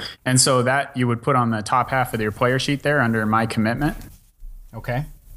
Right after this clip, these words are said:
Speaker 1: And
Speaker 2: Got
Speaker 1: you
Speaker 2: it.
Speaker 1: would get somebody as an accountability partner for you.
Speaker 2: Okay, perfect. Well,
Speaker 1: And it's
Speaker 2: Dan's
Speaker 1: somebody in the
Speaker 2: here,
Speaker 1: game
Speaker 2: so
Speaker 1: to hold
Speaker 2: Yeah,
Speaker 1: you accountable,
Speaker 2: so Dan
Speaker 1: 'cause
Speaker 2: can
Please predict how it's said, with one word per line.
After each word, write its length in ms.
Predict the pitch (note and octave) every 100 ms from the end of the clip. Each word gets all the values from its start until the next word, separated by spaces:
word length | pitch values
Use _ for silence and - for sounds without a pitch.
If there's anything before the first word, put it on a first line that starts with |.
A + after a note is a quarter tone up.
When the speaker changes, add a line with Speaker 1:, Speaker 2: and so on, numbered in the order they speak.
| - - - - -
Speaker 1:
And 520 | A#2 A2 G#2+ G#2 G2 -
Speaker 2:
Got 160 | G#2+
Speaker 1:
you 60 | G#2+ G#2
Speaker 2:
it. 40 |
Speaker 1:
would 200 | G2 G#2 - -
get 180 | - B2+
somebody 500 | - A#2+ A#2 A2+ A2
as 180 | G2+ G#2
an 60 | A2
accountability 580 | G#2+ A#2+ G#2+ A2+ G#2+ G2
partner 320 | G2 D#2 D#2+
for 180 | - E2+
you. 120 | D2+ - - - - - - - - -
Speaker 2:
Okay, 280 | C#3 C3+ -
perfect. 380 | - E3 A#2 - - - -
Well, 220 | A#2 A2+ -
Speaker 1:
And 140 | B2
it's 60 | B2+ C3
Speaker 2:
Dan's 40 |
Speaker 1:
somebody 420 | D3+ C#3 B2+ A#2
in 140 | C3 A#2+
the 60 | A#2
Speaker 2:
here, 160 | B2+
Speaker 1:
game 100 | G#2
Speaker 2:
so 160 | G#2 G#2 - - - - - - -
Speaker 1:
to 120 | G#2
hold 60 |
Speaker 2:
Yeah, 140 | G2+ G#2
Speaker 1:
you 60 |
accountable, 340 | G2+ A2+ G#2+ G2+
Speaker 2:
so 60 |
Dan 100 | C3
Speaker 1:
'cause 120 | B2 -
Speaker 2:
can 180 | B2